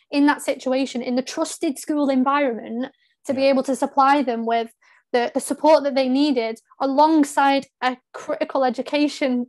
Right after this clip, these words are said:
Speaker 1: system that was providing them with the skills to be able to engage in those conversations.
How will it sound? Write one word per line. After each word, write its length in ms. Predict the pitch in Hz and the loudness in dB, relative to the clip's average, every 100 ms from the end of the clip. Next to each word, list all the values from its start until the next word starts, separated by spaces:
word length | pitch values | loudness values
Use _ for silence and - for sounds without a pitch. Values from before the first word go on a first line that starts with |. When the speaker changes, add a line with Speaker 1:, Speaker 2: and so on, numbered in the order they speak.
| _ | _
Speaker 1:
system 560 | - 285 - 277 233 | -8 -6 -4 -4 -2
that 120 | 240 262 | -2 -4
was 100 | - | -4
providing 480 | 262 254 254 254 | 0 2 2 0
them 100 | 240 | -2
with 120 | 233 247 | -2 -4
the 60 | |
skills 340 | - 277 262 254 | -2 0 0 0
to 100 | 262 | -2
be 140 | 247 | 0
able 260 | 233 247 247 | 0 0 -2
to 120 | 247 | -2
engage 400 | 233 233 240 226 | -4 -2 -4 -4
in 80 | 226 | -6
those 160 | 226 | -8
conversations. 800 | - 226 226 233 233 - 254 254 | -8 -10 -6 -6 -6 -10 -16 -20